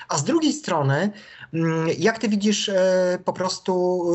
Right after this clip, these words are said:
y, no, y, wiernych, społeczeństwo po prostu, czy tu też nastąpią jakieś, jakieś zmiany? Oczywiście mówimy o procesie, no, powolnym z całą pewnością, bo to nie nastąpi, e, podejrzewam, w jakimś takim krótkim odcinku czasu,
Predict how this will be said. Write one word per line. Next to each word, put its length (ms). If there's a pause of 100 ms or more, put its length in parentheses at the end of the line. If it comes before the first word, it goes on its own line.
(180)
y, 120
no, 380
y, 400
wiernych, 400
społeczeństwo 720
po 100
prostu, 300
czy 120
tu 120
też 200
nastąpią 400
jakieś, 360 (380)
jakieś 420
zmiany? 520
Oczywiście 300
mówimy 240
o 60
procesie, 360 (240)
no, 120
powolnym 540
z 40
całą 240
pewnością, 440
bo 100
to 100
nie 60
nastąpi, 640 (360)
e, 160
podejrzewam, 540
w 20
jakimś 200
takim 340
krótkim 320
odcinku 420
czasu, 460